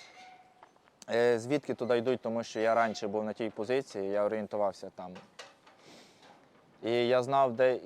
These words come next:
а з себе, зі своєї позиції, я бачив просто трішки верх криші. Ну, тобто банально вести кудись вогонь я не міг, тому що я міг попасти так само, як і по своїх, і так само були інші перешкоди.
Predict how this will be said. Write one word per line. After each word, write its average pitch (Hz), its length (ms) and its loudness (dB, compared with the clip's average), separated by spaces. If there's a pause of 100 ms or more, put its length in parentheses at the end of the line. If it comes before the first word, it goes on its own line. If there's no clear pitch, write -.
а 123 640 6
з - 40 -10
себе, 160 460 2
зі 117 120 -4
своєї 131 300 0
позиції, 117 420 -4
я 110 80 0
бачив 113 340 0
просто 101 680 -6 (440)
трішки 113 480 -4
верх 104 240 -2
криші. 90 360 -10 (640)
Ну, 107 180 -8
тобто 107 260 -4
банально 127 420 -2
вести 117 260 -4
кудись 117 340 -4
вогонь 117 320 -6
я 120 120 -2
не 120 120 -8
міг, 139 180 -8 (260)
тому 107 200 -6
що - 140 -10
я 107 60 -4
міг 107 160 -8
попасти 101 720 -8
так 101 100 -10
само, 107 240 -6
як 110 180 -6
і 110 40 -6
по - 100 -12
своїх, 123 420 -8
і 95 40 -10
так - 140 -14
само 101 360 -10
були 104 260 -4
інші 113 480 -8
перешкоди. 95 540 -6